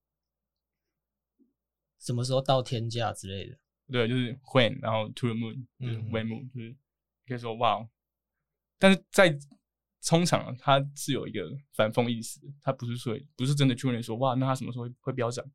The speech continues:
Speaker 2: 那今天有一个人发一个项目，然后你觉得他看起来很无聊，他说，“诶，军哥，我今天发一个项目哦，你要不要看一下？”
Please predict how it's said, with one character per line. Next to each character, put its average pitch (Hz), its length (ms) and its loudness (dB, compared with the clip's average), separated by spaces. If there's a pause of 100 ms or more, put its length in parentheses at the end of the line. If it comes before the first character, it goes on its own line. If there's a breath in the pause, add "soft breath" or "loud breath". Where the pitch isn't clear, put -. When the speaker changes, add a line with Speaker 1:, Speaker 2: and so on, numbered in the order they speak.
(260)
Speaker 2:
那 131 100 0
今 139 140 -4
天 135 80 0
有 113 100 -4
一 - 20 -10
个 113 80 -10
人 117 100 -10
发 120 160 0
一 117 40 -2
个 117 60 -6
项 117 200 -4
目， 113 80 -6 (180)
然 - 20 -12
后 120 100 -2
你 117 40 -4
觉 113 80 -6
得 113 120 0
他 110 60 -8
看 120 100 -2
起 107 60 -8
来 107 60 -6
很 113 80 -8
无 - 120 -18
聊， - 180 -14 (180)
他 120 100 -8
说 131 200 -12
，“诶， 135 100 0
军 127 160 0
哥， 117 100 -6
我 117 140 -10
今 - 100 -8
天 131 80 -2
发 127 140 -4
一 - 20 -12
个 113 80 -10
项 117 180 -6
目 123 180 -8
哦， 143 80 -14 (600)
你 120 80 -10
要 - 20 -6
不 120 40 0
要 120 40 -4
看 117 160 -2
一 117 40 -8
下？” 113 100 -10